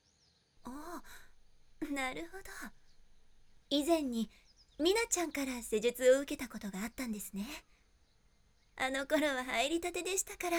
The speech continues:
緊張していたんじゃありませんか？<laughs>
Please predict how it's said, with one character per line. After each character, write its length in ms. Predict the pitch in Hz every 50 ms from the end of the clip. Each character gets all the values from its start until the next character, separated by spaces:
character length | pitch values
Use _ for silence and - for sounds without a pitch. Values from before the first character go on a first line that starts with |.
| 330 - - - - - - - - _ _ - -
緊 160 | - 240 226 220
張 180 | - 269 285 311
し 40 | -
て 120 | - 370
い 40 | 381
た 160 | - 453 466
ん 40 | 466
じ 100 | - 381
ゃ 40 | 339
あ 20 |
り 100 | 277 262
ま 140 | 240 247 240
せ 160 | - - 269
ん 40 | 233
か？ 100 | - - 226 262 - - - _ _ _ _ - - - - _ _ _ _ _ _ _ _ _ _ _ _ _ _ _ - - - - - - - - - - _ - - _ _ _ - _ -
<laughs> 80 | -